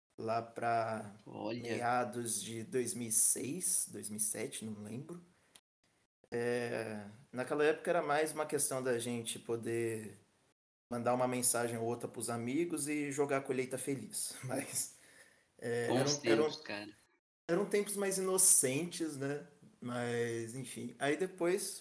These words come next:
Speaker 1: fui pro Facebook, e o Facebook que foi a grande M, cara, porque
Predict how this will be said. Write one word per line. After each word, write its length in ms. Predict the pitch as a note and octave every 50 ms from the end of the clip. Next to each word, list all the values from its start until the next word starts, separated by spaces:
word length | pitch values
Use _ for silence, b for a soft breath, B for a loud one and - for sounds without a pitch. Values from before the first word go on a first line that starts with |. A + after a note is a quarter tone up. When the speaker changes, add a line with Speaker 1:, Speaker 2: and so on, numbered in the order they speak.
| - -
Speaker 1:
fui 100 | D#3+ D3+
pro 140 | D3+ D#3 D3+
Facebook, 760 | - D#3 D3 D3+ - C#3+ C3+ - C#3 C#3+ E3+ E3+ - - F3+
e 120 | E3+ E3
o 60 | D#3
Facebook 500 | D#3+ - D#3 D#3 D3+ C3+ C#3 C#3+ C#3+ - -
que 80 | -
foi 480 | - - D#3 D#3 D#3 D3+ D3+ D3+ D3 D3 b b b b b b b b _ _ _
a 80 | B2+ B2+
grande 760 | B2+ C#3 C3 C3+ C3+ C#3 C#3 B2+ C3+ C#3 C#3+ D3 D3 C#3+ - - _
M, 520 | - C3 B2+ B2+ A#2+ A#2 A2 G#2+ G2 G#2 - - _ _ _
cara, 300 | - G#2+ - G#2+ A2 G#2+
porque 680 | G#2+ A#2 A#2 A#2 A#2 - - A#2 A#2 A#2+ A2 A2 A2